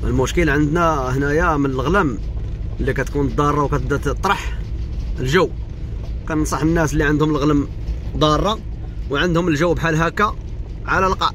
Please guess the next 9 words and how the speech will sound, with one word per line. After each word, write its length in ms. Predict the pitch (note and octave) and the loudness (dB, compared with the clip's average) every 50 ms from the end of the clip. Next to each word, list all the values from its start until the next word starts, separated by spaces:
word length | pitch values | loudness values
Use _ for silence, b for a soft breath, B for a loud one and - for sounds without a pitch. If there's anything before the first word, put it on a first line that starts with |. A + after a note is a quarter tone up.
| - - | -2 0
على 200 | C3+ F3 F#3+ G3 | 2 2 2 2
الاقل 420 | F#3+ - E3+ D#3 - F#3+ G3+ F#3 | 2 0 -2 0 2 0 0 2
بعدا 260 | D#3 D3 D#3 F#3 F#3 | 0 0 0 2 2
الا 100 | F3 E3 | 2 2
عندهم 260 | C#3+ E3 E3 E3+ D#3+ D#3 | 2 2 2 2 2 2
البهايم 320 | D3+ C3+ D3+ E3 E3 D3+ | 2 2 2 0 0 0
قلال 220 | - E3 F#3 F3+ | 0 0 2 2
يعطيهم 320 | E3+ - - E3+ D#3 D#3 D3+ | 2 2 2 2 2 2 2
التبن. 300 | - - C3 A2 A2 | 0 -2 -4 -4 -4